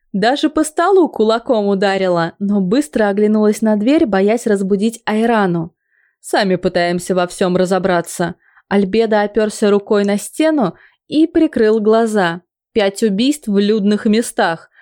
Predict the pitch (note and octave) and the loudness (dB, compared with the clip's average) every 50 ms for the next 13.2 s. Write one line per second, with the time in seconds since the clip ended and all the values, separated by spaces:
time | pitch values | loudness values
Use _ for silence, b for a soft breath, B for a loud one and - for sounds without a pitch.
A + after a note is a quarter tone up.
0 | b b b b - C#4+ C4+ D4 D4 - - D#4+ C#4+ - - C#4+ D4+ - - D#4 | b b b b -2 0 0 0 -2 -2 -4 -4 -2 0 -2 -2 -2 -2 -2 -2
1 | D4+ C#4+ C#4+ C#4+ C#4+ D4 C#4 D4 C#4 C#4 C4+ A#3 C4 C4 C4 C4 B3+ - - - | 0 0 0 0 0 2 2 0 0 0 0 0 0 2 2 0 -2 -4 -4 -4
2 | B3+ A3 B3 B3 A#3+ A#3 A#3 A#3+ A#3+ A#3 A#3+ A#3+ A#3 A#3 A3+ G#3 A3+ A3 G3+ G#3 | -2 0 2 2 2 2 2 2 0 0 0 0 2 2 2 2 2 2 2 2
3 | G#3+ A3 G#3+ - - - A3+ F#3+ F#3 - - - E3+ E3 - _ _ _ _ _ | 0 0 0 -4 -4 -2 -2 -2 -2 -4 -8 -10 -10 -10 -10 _ _ _ _ _
4 | _ - G3 G#3+ A3+ B3 A#3+ B3 A#3 G3+ F#3+ F#3 F#3 F3 F3+ F3 E3 F3+ F3 E3 | _ -4 0 0 0 0 0 0 0 0 0 0 0 2 2 0 2 2 0 0
5 | E3 E3 - _ - - G3 G3 G3+ F#3+ G3 G3+ G3 F#3+ G3 G3 F#3+ F3+ F3 G3+ | 0 -2 -4 _ -6 -2 -2 -2 -2 -2 -2 -4 -2 -2 0 -2 -2 -2 0 -2
6 | C4 C#4 - - C4+ A3+ G3 G3 - - G#3 G#3 G3 G#3 G#3 G3+ G3+ G3+ G3+ G#3 | -2 -2 -2 -2 -2 0 0 -2 0 0 0 0 2 2 2 4 4 2 2 0
7 | - - - A3+ G3+ F#3 E3+ E3+ E3 - - b b b b b b b b - | -4 -4 -2 0 0 0 -2 -2 -6 -8 -12 b b b b b b b b -4
8 | C4 C#4+ D4+ D#4+ F4 F#4 F#4 F#4 E4+ F#4 E4+ F4 E4 E4+ E4+ - - - - - | -2 -2 0 0 0 0 0 2 2 2 2 2 0 0 0 -2 -2 -6 -6 -6
9 | - D4+ D#4 D4+ D#4 D#4 E4 D4+ - - D#4+ D#4+ D#4 - - - C#4+ C4+ C4+ C4+ | -6 -4 -2 -2 -2 -2 -2 -4 -2 0 -2 -2 -2 -4 -6 -2 -2 0 0 0
10 | C4+ - C#4 C#4 C#4 C4+ B3+ A#3 B3+ C4 B3+ - B3 A#3 B3+ C4 A#3+ G#3+ F#3+ F#3+ | -2 -2 -2 -2 0 -2 -2 0 -2 -2 0 -2 -2 0 0 0 0 0 0 0
11 | F#3 F3 E3+ F3 - G#3 G#3 G#3 A3+ A3 G#3+ G#3 G#3 G3+ A3 G#3+ G#3 - G#3 G#3 | 0 0 -2 -2 -2 -4 -2 0 0 0 2 2 0 0 -2 -4 0 0 0 0
12 | G3+ G3+ G#3+ G#3+ G#3+ A3 G#3+ A3 G#3+ A3 - - A#3+ G3 F#3 F#3 - - - D#3+ | 0 -2 -2 0 0 0 0 -2 -2 -4 -4 -4 -2 -2 -2 -2 -4 -10 -6 -4
13 | E3 D#3+ D3+ F3+ | -4 -4 -4 -6